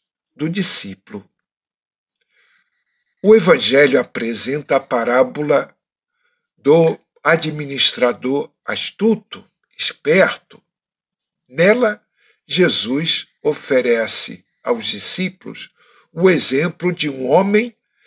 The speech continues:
que percebe como os bens deste mundo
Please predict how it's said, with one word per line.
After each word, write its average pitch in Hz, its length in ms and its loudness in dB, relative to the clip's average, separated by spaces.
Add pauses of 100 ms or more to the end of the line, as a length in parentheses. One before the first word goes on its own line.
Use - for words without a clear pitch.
(280)
que 196 120 -4
percebe - 1080 0
como 262 400 4
os 180 140 -2
bens 139 440 -4
deste 131 360 -2
mundo 208 640 -8